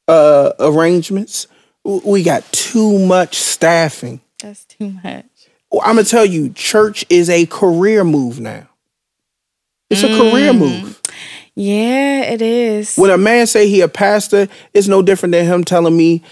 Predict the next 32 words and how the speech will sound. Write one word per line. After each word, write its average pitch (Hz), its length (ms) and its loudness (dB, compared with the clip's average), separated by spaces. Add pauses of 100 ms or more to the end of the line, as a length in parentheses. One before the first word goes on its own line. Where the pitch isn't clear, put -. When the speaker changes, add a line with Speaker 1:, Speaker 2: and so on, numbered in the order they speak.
(120)
Speaker 1:
he's 175 240 0
a 127 80 -2
financial 165 640 0
analyst 156 680 -2 (320)
or 135 300 2
a - 120 -4
C 175 520 0
E 165 40 4
O 156 440 2 (320)
or 147 300 4
anything 175 460 2
else. 139 320 -2 (160)
He 202 180 2
has 180 220 2
chosen 190 680 0
a 160 280 2
profession. 139 920 -4 (240)
He 202 200 0
has 147 140 2
not 180 400 0
accepted 151 600 -2
a 113 100 -2
call. 110 480 -4 (140)
Speaker 2:
I've 254 240 -2
seen 226 340 -8
so 214 380 -10
many 226 480 -12 (100)
young 196 480 -6
people, 185 380 -8
people 220 420 -6
my 185 460 -4
age, 180 640 -6